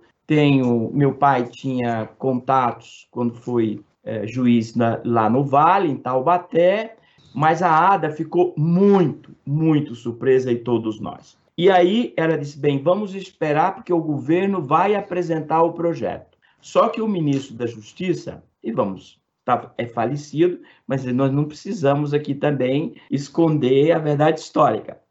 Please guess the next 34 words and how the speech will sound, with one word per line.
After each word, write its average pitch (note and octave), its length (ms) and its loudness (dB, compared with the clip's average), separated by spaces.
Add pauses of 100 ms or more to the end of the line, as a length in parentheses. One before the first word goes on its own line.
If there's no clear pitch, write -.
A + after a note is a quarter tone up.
(120)
Era F3 160 0
um G#3+ 60 2
homem A3+ 180 2
profundamente A3 880 0
conservador. A2 680 -8 (360)
E D#3 80 4
aquilo A3 320 -2
ali G3 400 -2
era D3 240 0
quase F3+ 500 0
como F#3 220 -6
uma F#3+ 160 -4
heresia G3 840 2
pra G2 220 -12
ele. - 300 -14 (340)
E, F3+ 100 -4
portanto, A3+ 920 0 (200)
que D3+ 240 -6
este F3+ 400 2
pro-, C#3 320 -10
o, C3 300 -4
o E3 120 0
projeto D3+ 440 0
da C3 100 -6
comissão, B2+ 760 -4 (400)
que C#3+ 100 -10
foi D#3 240 -2
feito A#2+ 460 -4 (340)
para G#3 460 2
o D3 100 0
governo, G#2+ 540 -4
para E3+ 360 0
o D3 40 -4
ministro, A#2 580 -6